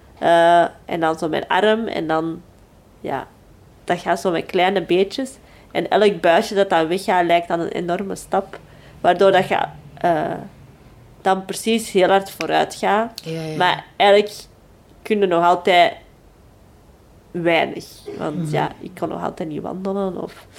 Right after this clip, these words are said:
Speaker 2: Mhm.
Speaker 1: of mijn armen bewegen. Dus, maar doordat je van zo ver komt, lijkt elk klein stapje lijkt dan een enorme vooruitgang.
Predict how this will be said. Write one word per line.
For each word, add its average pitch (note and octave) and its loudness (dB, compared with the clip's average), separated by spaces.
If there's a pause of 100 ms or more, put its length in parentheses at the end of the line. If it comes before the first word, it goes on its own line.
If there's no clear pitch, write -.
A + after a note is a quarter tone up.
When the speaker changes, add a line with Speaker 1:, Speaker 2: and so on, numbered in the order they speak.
(180)
Speaker 2:
Mhm. C#3+ -10
Speaker 1:
of E3 -2
mijn D#3+ 0
armen F#3+ 2
bewegen. F#3+ 2
Dus, E3+ -6 (600)
maar E3 0
doordat F#3+ 4
je F#3 -8
van E3 0
zo G3 4
ver G3+ 0
komt, A3 -2
lijkt F#3+ 0
elk F#3 0 (920)
klein A3 6
stapje A3 2
lijkt F#3 2
dan F#3+ 2
een F3 0
enorme E3+ -2
vooruitgang. E3 0